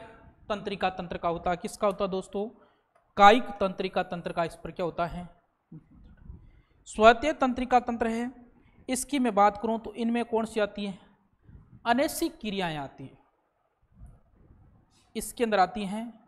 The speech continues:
अनैच्छिक क्रियाओं,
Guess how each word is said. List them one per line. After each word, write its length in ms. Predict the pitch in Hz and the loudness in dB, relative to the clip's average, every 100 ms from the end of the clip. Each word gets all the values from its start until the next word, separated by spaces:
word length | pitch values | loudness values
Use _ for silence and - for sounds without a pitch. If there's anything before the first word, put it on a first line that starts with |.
| - _ _ _ _ _ _ _ _ _ _ _ _ | -20 _ _ _ _ _ _ _ _ _ _ _ _
अनैच्छिक 540 | 220 208 214 - 254 247 - - _ _ _ _ _ _ _ - _ _ _ _ _ _ _ _ _ _ - _ _ _ _ _ _ _ _ _ - _ _ _ _ _ _ _ _ _ _ - | 0 2 0 -2 -8 -10 -20 -20 _ _ _ _ _ _ _ -20 _ _ _ _ _ _ _ _ _ _ -20 _ _ _ _ _ _ _ _ _ -20 _ _ _ _ _ _ _ _ _ _ -6
क्रियाओं, 400 | 233 180 170 151 | -4 0 0 0